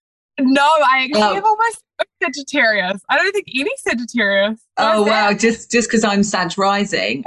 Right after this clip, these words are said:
Speaker 2: and I just have travelled all over the world as well, like you, and been to, as I said before we started recording, three times I've been to New Zealand. <laughs>
Speaker 1: Yeah.
Speaker 2: So
Speaker 1: Yeah,
Speaker 2: it's
Speaker 1: yeah.
Speaker 2: like, you know,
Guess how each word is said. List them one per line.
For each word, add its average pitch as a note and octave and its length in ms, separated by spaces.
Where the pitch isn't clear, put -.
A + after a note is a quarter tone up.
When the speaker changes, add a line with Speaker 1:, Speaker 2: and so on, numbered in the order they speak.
Speaker 2:
and F3 320
I E3+ 280
just E3+ 280
have E3 120
travelled E3+ 480
all E3 160
over E3+ 160
the E3 140
world E3 340
as - 160
well, F3+ 420
like C3+ 220
you, F#3 340
and E3+ 240
been F#3 200
to, - 180
as F#3 80
I E3+ 60
said E3+ 240
before E3+ 200
we E3 80
started - 260
recording, F3 520
three G#3 200
times F#3 340
I've D#3+ 60
been D#3+ 120
to D#3+ 120
New E3 140
Zealand. F3 400
<laughs> - 0
Speaker 1:
Yeah. E4+ 300
Speaker 2:
So - 180
Speaker 1:
Yeah, G#3 200
Speaker 2:
it's A#3 100
Speaker 1:
yeah. G#3+ 60
Speaker 2:
like, F#3+ 320
you G#3+ 100
know, F3 200